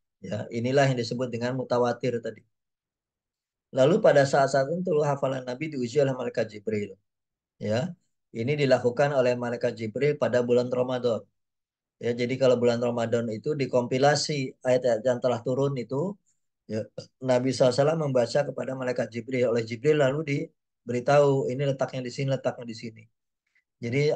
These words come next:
oleh karena itu <clears throat> secara berangsur-angsur selama dua puluh tiga tahun, ya, setiap bulan Ramadan itu ada di-, diuji oleh malaikat Jibril hafalan Nabi sallallahu alaihi wasallam urutannya. Jadi makanya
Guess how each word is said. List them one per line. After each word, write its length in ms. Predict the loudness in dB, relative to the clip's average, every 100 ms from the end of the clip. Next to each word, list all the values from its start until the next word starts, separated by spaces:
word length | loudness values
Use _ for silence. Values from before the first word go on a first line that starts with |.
| 0
oleh 120 | 0 2
karena 160 | 0 -2
itu 320 | 0 0 0 0
<clears throat> 240 | 0 0 -2
secara 280 | 0 2 2
berangsur-angsur 800 | 0 -2 -4 -6 -4 -4 -4 -4 -4
selama 300 | -4 -4 -6 -8
dua 100 | -8
puluh 160 | -8
tiga 220 | -8 -6 -2
tahun, 300 | 0 0 -2 -10 _ _ _ _ _ _ _ -6
ya, 80 | -4 -2
setiap 360 | -4 2 2 4
bulan 220 | 2 -2 -2
Ramadan 560 | -4 -2 0 2 0 -2
itu 220 | -12 -8 -4 -2
ada 480 | -2 0 -2 -2 -12 _ _ _ _ _ _ _
di-, 380 | -6 -2 -2 -2
diuji 440 | -2 -2 -2 0 2
oleh 120 | 2 2
malaikat 260 | 0 -2 -2
Jibril 300 | -2 -2 0 0
hafalan 400 | -2 -2 -2 -6
Nabi 220 | -8 -10 -10
sallallahu 160 | -10 -6
alaihi 80 | -4
wasallam 180 | -4 -4
urutannya. 540 | -4 -4 -4 -6 -10 -12 -14 _ _ _ _ _
Jadi 160 | -4 -2 -2
makanya 420 | -2 -4 -2 -2